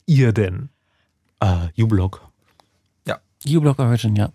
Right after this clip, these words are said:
Speaker 3: Ja, uBlock Origin und, äh, für den, äh, den, die restlichen Tracker fickt mir eigentlich Ghostery weg.
Speaker 1: Ähm, wie,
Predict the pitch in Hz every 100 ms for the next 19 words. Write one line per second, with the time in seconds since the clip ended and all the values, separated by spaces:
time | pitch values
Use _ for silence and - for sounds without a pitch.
0 | _ - 120 123 127 135 143 135 123 123
1 | 117 117 - 117 110 117 120 - - 113
2 | 110 107 101 110 110 107 - 60 107 104
3 | 110 104 165 110 107 95 120 117 113 110
4 | 110 107 104 - 120 - - - - -
5 | - - - 131 107 101 - - _ _
6 | _ _ - 123 120 117 117 127 123 131